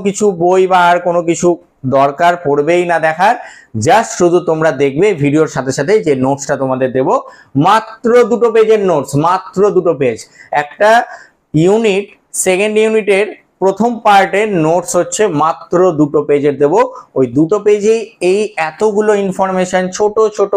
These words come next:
করে সুন্দর করে গোছানো করে গুছিয়ে সুন্দর করে লেখা রয়েছে, যেটা কিন্তু একদম তোমরা কোনো হাতে লেখা নয়,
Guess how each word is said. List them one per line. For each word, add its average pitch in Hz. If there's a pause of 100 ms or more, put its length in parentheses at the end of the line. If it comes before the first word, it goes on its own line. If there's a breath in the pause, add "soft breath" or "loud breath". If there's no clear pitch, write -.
(120)
করে 190 (120)
সুন্দর 190 (120)
করে 185 (560 loud breath)
গোছানো 196 (140)
করে 180 (440 loud breath)
গুছিয়ে 185 (180)
সুন্দর 175 (100)
করে 165
লেখা 151
রয়েছে, 160 (460 loud breath)
যেটা 147
কিন্তু 143 (420 loud breath)
একদম 135
তোমরা 143
কোনো 139 (140)
হাতে 135 (100)
লেখা 202 (100)
নয়, 180